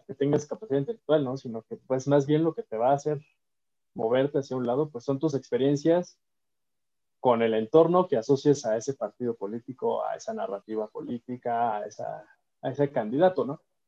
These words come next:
Entonces, pues, yo creo que, eh, de mi parte, si entendiendo es, eso, los procesos que nos hacen aceptar, ¿no? Así, verdades políticas y todo eso, y de cualquier cosa, pues, son los que, o sea,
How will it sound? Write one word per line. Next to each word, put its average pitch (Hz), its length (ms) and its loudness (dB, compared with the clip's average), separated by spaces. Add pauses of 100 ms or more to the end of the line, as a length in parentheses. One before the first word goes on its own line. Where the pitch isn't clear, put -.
(360)
Entonces, 170 300 4
pues, 165 180 6
yo 175 160 6
creo 180 220 6
que, 170 300 6
eh, - 160 -8 (420)
de 131 140 0
mi 127 100 -2
parte, 165 340 8
si 139 220 -10
entendiendo 165 840 4
es, 165 240 2
eso, 185 420 2 (400)
los 127 160 -8
procesos 151 420 0
que 139 120 0
nos 120 180 -4
hacen 143 440 0 (840)
aceptar, 131 720 4
¿no? 147 240 -4
Así, 131 240 -2
verdades 135 480 4
políticas 117 840 -6
y - 60 -20
todo 123 220 -2
eso, 123 160 -4
y 147 220 -4
de 180 180 4
cualquier 214 400 4 (360)
cosa, 240 420 2 (640)
pues, 139 140 4
son 147 240 6
los 156 180 8
que, 117 440 4 (300)
o - 60 -14
sea, 120 340 0